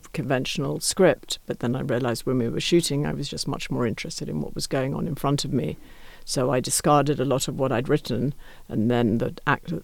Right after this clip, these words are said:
know, the actors would, um, come up with lines in, in,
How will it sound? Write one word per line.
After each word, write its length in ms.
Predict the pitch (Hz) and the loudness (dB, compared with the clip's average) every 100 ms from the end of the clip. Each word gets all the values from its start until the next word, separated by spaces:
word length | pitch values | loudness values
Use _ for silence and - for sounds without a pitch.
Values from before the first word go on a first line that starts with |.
| - | -8
know, 540 | - - 151 117 120 | -8 -6 -4 -2 -2
the 100 | 131 | 0
actors 520 | 127 - - - - | -2 -2 -4 -4 -4
would, 280 | 156 147 - - | -2 -4 -4 -2
um, 420 | 135 127 123 - - - - | 0 0 -2 -4 -8 -16 -12
come 220 | - 139 | -6 -4
up 80 | - - | -4 -6
with 120 | 143 | -2
lines 340 | 147 135 143 135 | 0 2 2 2
in, 240 | 123 - | 0 -2
in, 240 | - 123 | -2 -2